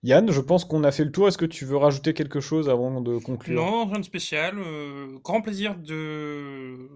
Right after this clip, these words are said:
Speaker 2: de voir cette saison continuer. J'ai la chance d'être au parc en parkage pour le, le prochain match. Donc, si vous y êtes, n'hésitez pas à lâcher un petit message. On, on sera des petits coucous. Et voilà, encore une fois, grand plaisir de faire ce podcast.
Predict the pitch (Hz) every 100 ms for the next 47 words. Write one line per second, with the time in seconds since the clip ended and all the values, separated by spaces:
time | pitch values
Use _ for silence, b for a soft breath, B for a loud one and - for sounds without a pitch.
0 | 143 131 135 143 - 147 - 151 160 160
1 | 156 - 156 160 202 214 B - 156 180
2 | 208 208 214 208 190 180 175 175 180 -
3 | 156 160 - 165 165 - 147 143 139 139
4 | 135 139 170 - 156 165 170 156 - 170
5 | 170 165 190 165 165 156 151 160 165 160
6 | 147 143 147 - 151 - 156 151 - 151
7 | 143 - b b b 160 - 180 180 -
8 | - 160 165 175 180 B B B - 131
9 | 127 123 135 139 160 170 170 - - 147
10 | 147 156 151 175 175 170 175 156 - -
11 | - 139 - 160 165